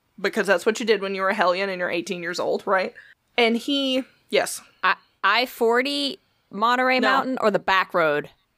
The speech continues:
Speaker 1: The back roads.
Speaker 2: I love that road. And also,
Speaker 1: Yeah.
Speaker 2: that's
Speaker 1: Yeah.
Speaker 2: fucking terrifying.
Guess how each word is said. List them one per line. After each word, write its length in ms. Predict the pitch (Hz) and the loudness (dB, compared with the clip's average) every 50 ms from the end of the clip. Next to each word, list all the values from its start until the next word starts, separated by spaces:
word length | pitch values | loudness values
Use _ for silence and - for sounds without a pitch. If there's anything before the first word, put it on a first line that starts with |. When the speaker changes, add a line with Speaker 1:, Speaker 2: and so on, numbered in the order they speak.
| _ - | _ -4
Speaker 1:
The 140 | 208 208 | -2 -2
back 280 | 202 190 196 202 208 - | 0 2 0 0 0 0
roads. 280 | 185 160 147 147 143 - | -2 -2 -2 -2 -2 0
Speaker 2:
I 200 | 175 170 175 180 | 2 2 2 2
love 440 | 180 185 175 170 170 165 160 - - | 2 2 2 2 2 0 -2 -4 -2
that 220 | 170 170 160 - | 0 0 0 2
road. 360 | - 165 156 151 151 151 147 | 2 2 2 2 2 2 0
And 120 | 156 151 - - | -2 -4 -2 0
also, 480 | - 170 170 175 - - 165 160 160 156 | 0 0 0 0 0 0 2 4 4 4
Speaker 1:
Yeah. 180 | 151 143 - - - _ _ _ _ _ _ _ - | 2 2 0 -4 -10 _ _ _ _ _ _ _ 0
Speaker 2:
that's 240 | 190 202 214 151 - | 0 2 2 0 0
Speaker 1:
Yeah. 60 | - | -2
Speaker 2:
fucking 320 | 233 220 - 214 202 185 | -2 -2 0 -4 -6 -4
terrifying. 800 | - - 190 180 170 160 156 - 170 160 147 139 135 131 139 160 | -2 0 2 4 4 2 2 2 2 2 4 2 2 0 -4 -10